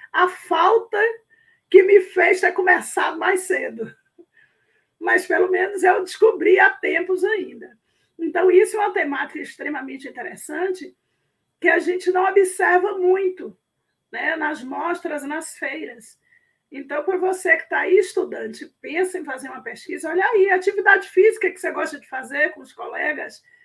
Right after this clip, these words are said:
por que não estudar sobre ela? Por que não se apropriar, né?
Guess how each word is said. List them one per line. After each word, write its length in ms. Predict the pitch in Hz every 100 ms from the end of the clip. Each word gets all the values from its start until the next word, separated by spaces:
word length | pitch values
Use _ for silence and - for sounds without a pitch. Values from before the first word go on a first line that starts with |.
| _ -
por 180 | 415
que 180 | - 427
não 380 | 339 330 359 359
estudar 460 | - - 220 - -
sobre 340 | 254 233 240
ela? 340 | 240 254 247
Por 180 | 226 294
que 160 | 349 302
não 260 | 285 320
se 120 | 349 294
apropriar, 760 | 285 277 - 240 - 269 254
né? 280 | 247 -